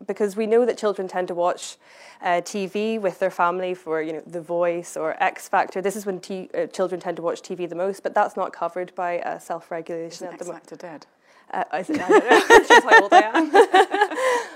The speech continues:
Speaker 1: But, uh, yeah, so they're on, on, uh, online as well. The U K were, um, until recently, they were planning to, to ban, uh, online, um, H F S S food, um, ads.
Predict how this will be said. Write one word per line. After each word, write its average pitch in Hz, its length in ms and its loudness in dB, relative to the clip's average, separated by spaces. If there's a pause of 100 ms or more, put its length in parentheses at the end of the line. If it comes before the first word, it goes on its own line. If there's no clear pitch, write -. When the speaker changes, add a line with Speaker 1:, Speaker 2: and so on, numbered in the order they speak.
(160)
Speaker 1:
But, 202 180 4
uh, 190 400 8
yeah, 180 180 4 (100)
so 220 140 -2
they're 214 460 8
on, 202 180 2
on, 185 240 -2
uh, 175 380 0
online 196 500 4
as - 220 -10
well. 196 320 2
The 190 100 -10
U 190 140 -6
K 220 340 4
were, 196 460 0
um, 165 760 -6
until 170 240 -8
recently, 220 340 0
they 196 140 2
were 185 80 4
planning 190 420 0
to, 175 280 -8
to - 160 -12
ban, 180 500 -2
uh, 170 180 -6
online, 170 520 -8 (100)
um, 160 460 -10
H 175 180 -10
F 170 100 -10
S 160 200 -6
S 165 200 -6
food, 185 420 -8
um, 170 340 -6
ads. 175 340 -6